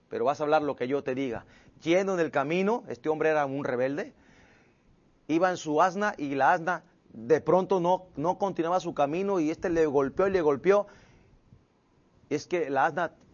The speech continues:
tenía una visión, veía un ángel con espada desenvainada y no dejaba pasar al asna.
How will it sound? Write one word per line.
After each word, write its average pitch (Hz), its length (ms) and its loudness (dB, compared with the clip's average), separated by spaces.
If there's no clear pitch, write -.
tenía 147 220 -4
una 156 120 -2
visión, 131 420 -6
veía 127 140 -2
un 139 100 -8
ángel 139 280 -8
con 131 120 -8
espada 160 380 2
desenvainada 143 840 -2
y 123 100 -6
no 120 140 -4
dejaba 127 340 -4
pasar 113 300 -6
al 110 100 -6
asna. 95 320 -12